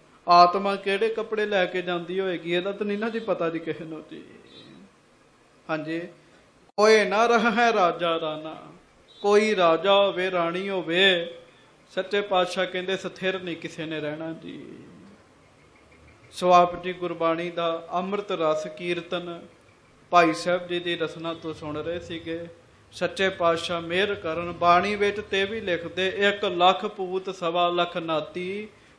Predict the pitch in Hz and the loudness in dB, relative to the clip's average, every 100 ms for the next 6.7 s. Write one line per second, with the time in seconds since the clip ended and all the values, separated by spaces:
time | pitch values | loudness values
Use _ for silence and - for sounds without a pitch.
0 | - 190 180 185 175 156 160 170 170 175 | -4 -2 0 0 2 0 -2 -6 -4 -2
1 | 156 160 170 170 165 170 165 156 151 - | -2 -4 -2 0 0 -2 -4 -2 -4 -4
2 | 165 - - - - - - - - - | -10 -8 -10 -12 -16 -16 -18 -20 -20 -20
3 | 202 _ _ _ _ _ _ - 147 151 | -20 _ _ _ _ _ _ -8 -8 -6
4 | 160 165 - - _ - 202 226 247 226 | -10 -12 -20 -20 _ -2 0 0 0 2
5 | 214 240 233 190 160 156 156 151 - 151 | 2 0 -2 -2 -2 -4 -6 -6 -6 -6
6 | 151 151 151 156 160 160 - | -10 -10 -8 -8 -10 -14 -16